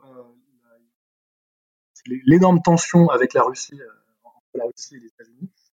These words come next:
Il y a tout un business qui s'effondre. Et toute une série d'acteurs doivent se réaligner, euh, et sont, euh, enjoints à, à se transformer, à s'adapter à une conjecture, une conjoncture, euh, géopolitique qui leur est complètement défavorable.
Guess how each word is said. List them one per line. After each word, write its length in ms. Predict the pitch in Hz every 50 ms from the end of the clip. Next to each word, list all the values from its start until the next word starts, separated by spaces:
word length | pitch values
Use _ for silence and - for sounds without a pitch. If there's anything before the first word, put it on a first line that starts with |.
| _
Il 40 | -
y 20 | 135
a 40 |
tout 140 | - 185 185
un 60 | 180 165
business 220 | - 170 185 185 -
qui 80 | 170
s'effondre. 340 | - - 139 _ _ _ _ _ _ _ _ _ _ _ _ _ -
Et 260 | - 147 160 175 165 _ _ _ _ -
toute 140 | 196 180 -
une 80 | 202
série 200 | 180 - 175 175
d'acteurs 380 | 160 156 156 - - 147 165 175
doivent 140 | 147 131 -
se 100 | - 139
réaligner, 640 | 123 160 170 170 160 160 151 143 143 156 190 - _ _ _ 143 131
euh, 240 | 123 123 120 120 123 - 143
et 100 | 151 165
sont, 240 | - - - 165 180
euh, 240 | 175 170 135 - - -
enjoints 540 | 160 165 165 147 139 135 143 147 170 185 180
à, 400 | 135 127 123 123 123 - - 123
à 60 | 117
se 100 | - -
transformer, 460 | 127 - - 170 160 - 151 143 147 151
à 60 | 143
s'adapter 480 | - 143 127 127 120 - - 170 190 - - - - - - _ -
à 100 | - 135
une 180 | 139 143 143 139
conjecture, 720 | - - 202 190 175 175 170 170 _ - - 170 175 175 -
une 120 | 139 131 127
conjoncture, 600 | - 160 147 151 147 - - - 170 147 135 127
euh, 60 | 120
géopolitique 440 | 123 131 123 127 127 123 - 190 -
qui 80 | -
leur 100 | 135 127 123
est 60 | 123
complètement 280 | - 165 165 170 175
défavorable. 520 | 151 147 143 147 123 127 117 117 113 113